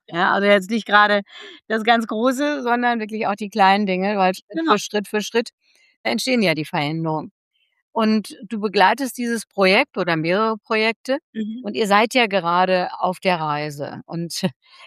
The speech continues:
Speaker 1: wir hören ja ganz gerne, ich bin ja gestern auch aus Italien zurückgekommen und mit einem Mal kam da eine Reisewarnung, weil ein Gewitter im Anzug war. Oder
Speaker 2: <laughs>
Speaker 1: eine,
Speaker 2: Okay.
Speaker 1: <laughs> du würdest eine Reisewarnung oder eine Reiseempfehlung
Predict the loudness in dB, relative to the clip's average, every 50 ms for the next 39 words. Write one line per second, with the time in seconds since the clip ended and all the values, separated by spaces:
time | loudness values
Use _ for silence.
0 | -10 -4 0 2 4 4 4 4 4 6 6 6 4 4 0 -2 0 2 4 4
1 | 4 2 0 -2 -2 -2 0 0 0 0 -2 -2 -2 -2 -2 -2 -2 -2 -2 -4
2 | -4 -4 -6 -8 -4 0 2 2 4 4 2 0 0 0 0 0 0 -2 -4 -2
3 | 2 2 2 2 2 0 0 0 0 0 0 0 2 2 2 2 2 2 2 2
4 | 0 0 2 2 2 0 0 0 -4 -2 -2 0 -2 -2 -2 -2 -2 -2 -2 -2
5 | -2 -4 -6 _ _ _ -20 -20 -16 _ -6 -4 0 2 2 2 4 4 4 4
6 | 4 4 6 6 4 4 2 _ _ _ _ _ _ _ _ _ _ -6 -4 -2
7 | -2 -2 -2 -4 -6 -8 -10 -8 -4 -4 -4 -6 -8 _ _ _ _ _ _ _
8 | _ _ _ _ -10 -6 -2 0 0 0 0 0 -2 -2 -2 0 0 0 0 -2
9 | -4 -4 -4 -4 -2 2 2 4 4 2 2 0 0 0 0 0 0 0 0 0
10 | 0 0 2 2 0 2 2 2 4 4 4 2 0 -2 -2 -2 -2 0 -2 -2
11 | -2 -6 -6 -4 -2 -2 -2 -2 -4 -6 -6 -6 -8 -6 -4 -2 0 2 2 2
12 | 0 0